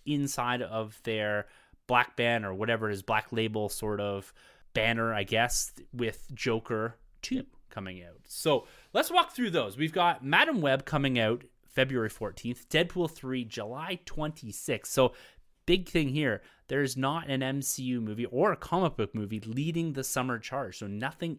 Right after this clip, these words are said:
Speaker 1: in May this year. And that is the first time that's happened in over a decade as well. Then we've got Kraven the Hunter on August thirtieth, Joker two on October fourth, and Venom three on November eighth. So,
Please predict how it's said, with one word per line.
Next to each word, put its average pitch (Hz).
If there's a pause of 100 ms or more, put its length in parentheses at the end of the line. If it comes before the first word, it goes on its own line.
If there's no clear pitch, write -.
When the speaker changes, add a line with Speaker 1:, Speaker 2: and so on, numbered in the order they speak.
(140)
Speaker 1:
in 131
May 113
this 98
year. 90 (320)
And 104
that 160
is 113
the 117
first -
time 107
that's 123
happened 95
in 92
over 107
a 92
decade 92
as 85
well. 98 (300)
Then 117
we've 110
got 113
Kraven 156
the 135
Hunter 190 (280)
on 98
August 101
thirtieth, 180 (420)
Joker 123
two 247
on 113
October 107
fourth, 165
and 113
Venom 123
three 220 (480)
on 131
November 123 (180)
eighth. 165
So, -